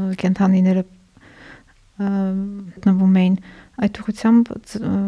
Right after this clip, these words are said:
քննարկումներ բավականին շատ են, բայց, ը,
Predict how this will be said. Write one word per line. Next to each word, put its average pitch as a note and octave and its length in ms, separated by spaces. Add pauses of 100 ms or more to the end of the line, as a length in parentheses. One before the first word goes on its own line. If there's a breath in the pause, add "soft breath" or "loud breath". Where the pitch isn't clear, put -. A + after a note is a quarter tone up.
(360)
քննարկումներ G3+ 680
բավականին F#3+ 480
շատ G3+ 380
են, A#3 180
բայց, G3 340 (100)
ը, G3 220